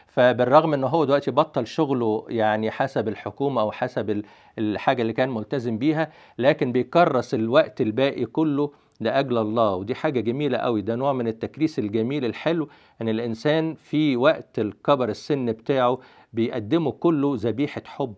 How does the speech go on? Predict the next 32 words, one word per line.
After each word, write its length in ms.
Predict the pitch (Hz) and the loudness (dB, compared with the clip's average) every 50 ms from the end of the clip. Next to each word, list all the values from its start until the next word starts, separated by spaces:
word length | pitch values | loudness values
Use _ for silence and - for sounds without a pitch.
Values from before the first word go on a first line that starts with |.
| _ _ - | _ _ -8
لربنا. 560 | 123 117 110 107 101 98 117 113 104 92 90 - - - _ _ - | -4 -2 -2 -2 -2 -2 -2 -2 -2 -4 -6 -10 -14 -20 _ _ -6
فعشان 260 | 104 - - 110 107 | -6 -6 -4 -6 -6
كده 340 | 110 160 156 143 131 120 120 | -2 0 2 2 4 2 2
ال-، 360 | 117 - 123 113 107 110 110 | -2 -4 -4 -2 -2 -2 -2
بيقول 520 | 95 101 104 - 147 151 156 135 113 107 - | -2 -4 -4 -2 0 0 0 0 -2 -6 -8
في 120 | - 107 | -6 -6
السفر 380 | 101 101 98 - - 139 - - | -6 -6 -6 -4 -6 -6 -4 -4
الأمثال 520 | 113 110 104 104 - - 120 120 120 120 | -6 -4 -4 -6 -4 -2 0 0 0 -2
إصحاح 340 | 110 - - 117 - - - _ _ _ _ _ _ _ | -2 0 0 0 -2 -2 -20 _ _ _ _ _ _ _
ستاشر 540 | - 127 110 - - 123 120 - 117 110 110 | -8 -8 -6 -2 0 -2 0 0 -2 -4 -2
آية 120 | 127 120 | 0 0
واحد 200 | 120 120 - 113 | 0 -2 -4 -6
وتلاتين: 520 | - 117 101 95 - - 143 147 156 151 151 _ _ _ _ _ _ - | -6 -6 -6 -6 -4 -4 -4 -4 -4 -6 -8 _ _ _ _ _ _ 0
"تاج 440 | - 160 170 180 180 165 143 120 - - - | 2 4 4 4 4 2 0 -4 -14 -16 -8
جمال 680 | 107 107 127 131 135 135 131 123 110 95 92 87 87 - _ _ | -2 2 2 2 2 2 2 2 0 0 -2 -6 -8 -12 _ _
شيبة 580 | - - - - 139 143 151 151 131 151 156 151 - _ _ _ _ - | -20 -16 -8 -2 0 2 2 2 2 0 -4 -4 -6 _ _ _ _ -6
توجد 460 | - 135 135 135 123 131 131 131 - _ _ _ _ | -2 -2 0 0 0 0 0 -2 -4 _ _ _ _
في 140 | - 135 123 | -6 -6 -4
طريق 380 | 120 - 113 110 127 127 - - | -2 0 0 0 0 0 -2 -4
البر." 340 | 104 90 87 95 85 - - - _ _ _ _ - | -8 -6 -6 -8 -10 -10 -14 -20 _ _ _ _ -6
يا 80 | 110 107 | -4 -2
بخت 300 | 104 147 147 - - 123 | 0 -2 -2 -2 -6 -4
ده 120 | 113 135 | -4 -2
الإنسان 380 | 127 123 117 110 - 143 143 127 | -2 -4 -4 -2 -2 -2 0 0
ده 80 | 123 | -2
ما 120 | 117 117 113 | -2 0 -2
يكون 420 | 110 - 143 147 147 139 - 110 | -2 -2 -2 -2 -2 -2 -4 -4
ملاصق 540 | 110 120 131 139 143 - - 147 - - 117 | -2 2 2 2 2 2 -2 -8 -6 -4 -2
للمذبح، 600 | 113 107 107 120 131 113 95 92 - 85 - - | -2 0 0 0 0 -2 -2 -6 -12 -12 -12 -10
ملاصق 520 | 92 98 107 120 135 131 - 131 - - | -8 -6 -2 -2 -2 -2 -4 -8 -6 -6
لبيت 300 | 104 104 113 135 - - | -6 -2 -2 -2 -2 -2
ربنا 420 | 120 107 95 101 123 123 127 123 | -6 -6 -6 -6 -6 -4 -6 -6